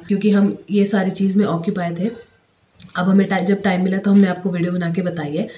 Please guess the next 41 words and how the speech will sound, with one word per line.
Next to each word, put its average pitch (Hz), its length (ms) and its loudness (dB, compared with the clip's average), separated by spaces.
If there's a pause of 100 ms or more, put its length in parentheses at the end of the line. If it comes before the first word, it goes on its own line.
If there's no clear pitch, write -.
(140)
लेकिन 175 180 -4
मैं 190 80 -2
उन 190 60 0
सबको 180 300 -2
thank 170 320 0
you 202 80 6
बोलना 196 240 4
चाहती 175 300 -4
हूँ 180 80 -2
जो 175 220 -4
जो 185 160 0
लोग 175 240 -2
भी 190 100 2
वरी 160 340 -2
थे। 208 100 0 (440)
तो 165 520 -2
I 175 140 -2
hope 185 280 0 (480)
आपको 180 360 0
बात 165 280 0
तो 185 100 0 (140)
obviously 175 280 0
समझ 180 280 0
आएगी 170 300 2
ही 180 80 2
होगी, 160 340 0 (160)
इसीलिए 208 260 4
हम 202 100 8
अपने 202 200 4
सब्सक्राइबर 185 400 0
से 196 120 -2
प्यार 170 220 0
करते 175 240 -2
हैं 180 40 -2
क्योंकि 190 240 2
वो 196 260 6
हमसे 202 240 4
connected 190 460 2
रहते 151 260 -2
हैं 151 60 0
और 151 220 -2